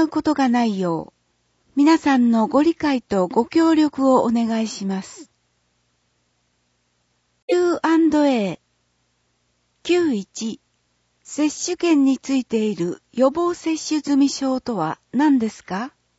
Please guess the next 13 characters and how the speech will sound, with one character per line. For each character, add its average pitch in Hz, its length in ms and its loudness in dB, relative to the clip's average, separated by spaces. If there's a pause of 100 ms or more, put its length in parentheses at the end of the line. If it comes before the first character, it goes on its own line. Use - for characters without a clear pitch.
(1000)
エ - 80 -2
ー 294 300 0
一。 - 420 -12 (580)
接 - 460 -4
種 302 120 0
後、 - 320 -4 (520)
ワ 330 200 -2
ク - 140 -8
チ 262 200 -2
ン 220 140 2
の 190 180 2
ロ 247 180 2
ッ - 60 -2